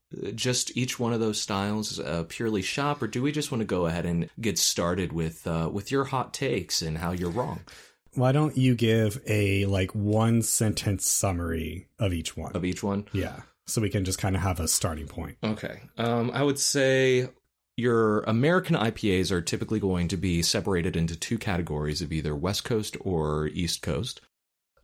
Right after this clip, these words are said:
Speaker 1: When you have your West Coast I P As, those are gonna look like pine, floral, citrus, very strong bitterness.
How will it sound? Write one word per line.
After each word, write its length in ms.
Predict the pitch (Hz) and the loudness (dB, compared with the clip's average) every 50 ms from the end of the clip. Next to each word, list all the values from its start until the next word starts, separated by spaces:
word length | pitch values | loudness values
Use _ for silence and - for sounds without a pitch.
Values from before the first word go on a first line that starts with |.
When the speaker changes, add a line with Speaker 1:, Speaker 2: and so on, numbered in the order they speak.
| - | -12
Speaker 1:
When 260 | - 143 123 143 135 | -8 -4 -2 0 0
you 80 | 131 123 | 0 0
have 300 | 123 143 147 147 123 - | 2 2 2 2 2 2
your 120 | 127 117 | 2 2
West 300 | 101 90 98 110 113 - | 2 2 2 0 0 0
Coast 220 | - 151 139 131 - | 0 0 0 2 2
I 100 | 123 123 | 2 0
P 260 | 123 - 120 117 110 | 0 0 2 4 4
As, 160 | 107 110 104 95 | 4 2 2 0
those 180 | 92 92 82 | -2 0 0
are 40 | 87 | 0
gonna 160 | 92 92 90 | 0 0 0
look 240 | 87 92 90 85 - | 0 0 -2 -2 -2
like 360 | 101 92 85 82 - - _ | -2 0 0 -2 -4 -10 _
pine, 640 | - - - 127 120 120 117 113 113 107 107 110 104 | -12 -6 -2 0 0 2 2 2 2 2 2 0 0
floral, 680 | - - - 113 123 123 120 117 117 104 101 110 101 104 | -4 -6 -2 2 2 4 4 4 4 4 2 2 0 0
citrus, 840 | - - - - 107 101 - - 107 98 98 98 95 - - - - - - _ _ _ _ _ - | 0 0 2 2 2 0 -2 0 0 2 2 2 2 2 2 2 0 -2 -6 _ _ _ _ _ 0
very 320 | 123 127 123 123 127 120 | 2 2 4 4 2 0
strong 960 | 107 - - - - - - - 101 101 101 101 95 98 98 98 98 95 92 - - 123 101 | 0 0 2 2 2 0 0 0 0 2 4 4 4 4 4 2 2 0 -2 -4 -6 -4 0
bitterness. 640 | 107 101 90 95 92 92 87 90 92 - - - | 0 2 2 2 2 2 2 2 2 0 0 -2